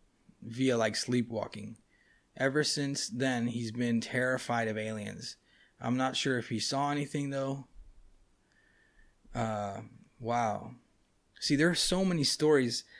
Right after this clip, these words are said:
One thing that is really, uh, frustrating for me, at least, it's like the world is playing catch up. Because we're talking about abduction, we're talking about the beings in the craft, we're talking about what they could want, what they're doing here,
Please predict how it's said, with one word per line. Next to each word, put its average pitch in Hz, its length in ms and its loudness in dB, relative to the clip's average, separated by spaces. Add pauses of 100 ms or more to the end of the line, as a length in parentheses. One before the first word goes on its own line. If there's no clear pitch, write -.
(160)
One 185 220 4
thing 208 140 6
that 151 160 4
is 120 160 4
really, 120 540 4 (2250)
uh, 104 380 2
frustrating 135 640 4
for 107 140 -2
me, 117 200 4
at 110 100 -4
least, - 360 -8 (320)
it's - 180 2
like 131 160 6
the 127 80 4
world 147 300 10
is 135 80 2
playing 123 240 2
catch 110 320 2
up. - 140 -10 (640)
Because 120 220 0
we're 170 140 4
talking 160 400 4
about 120 260 4
abduction, 120 680 0
we're 139 120 0
talking 147 260 0
about 120 220 2
the 110 80 -2
beings 123 400 2
in 117 100 2
the 113 80 0
craft, 117 480 0
we're 147 100 4
talking 139 280 2
about 120 240 2
what 110 420 0 (100)
they 120 280 0
could 110 240 -4
want, 120 460 0 (360)
what 131 300 0
they're 120 100 2
doing 123 340 0
here, 120 320 -2